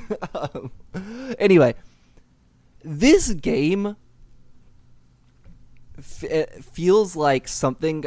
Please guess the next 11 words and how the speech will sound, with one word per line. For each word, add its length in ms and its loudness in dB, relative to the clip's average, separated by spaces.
I've 400 0
been 440 2
missing 760 -6
in 180 0
video 360 -4
games. 500 -18
Like, 380 2
it's 280 -2
weird 720 4
and 240 0
gross 760 0